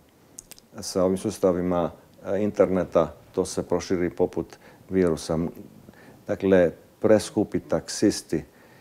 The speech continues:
i taksi prijevoz, to je problem Hrvatske. I sada, da idemo dalje, e, problem Dubrovnika je što ne postoji javni gradski prijevoz. E,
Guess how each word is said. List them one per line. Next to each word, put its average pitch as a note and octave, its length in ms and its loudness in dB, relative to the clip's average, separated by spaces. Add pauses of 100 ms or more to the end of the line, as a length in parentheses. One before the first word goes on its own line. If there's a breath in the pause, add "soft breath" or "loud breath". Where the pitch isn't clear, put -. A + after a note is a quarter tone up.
(600 soft breath)
i F#2+ 120 -8
taksi - 440 2
prijevoz, F#2 540 6 (1040 loud breath)
to G#2+ 100 0
je F#2+ 40 0
problem G2 320 2
Hrvatske. G2 600 4 (1160 soft breath)
I B2+ 140 4
sada, B2 440 8 (680 loud breath)
da A2+ 120 -2
idemo A2+ 320 0 (640 loud breath)
dalje, B2 380 6
e, A2+ 120 8 (540)
problem B2+ 440 2 (200 loud breath)
Dubrovnika C3 580 2
je A2+ 480 4 (340 loud breath)
što - 340 -6
ne C3 120 2
postoji C3+ 540 2
javni A#2 300 4
gradski A2 260 2
prijevoz. G#2+ 480 2
E, - 20 -20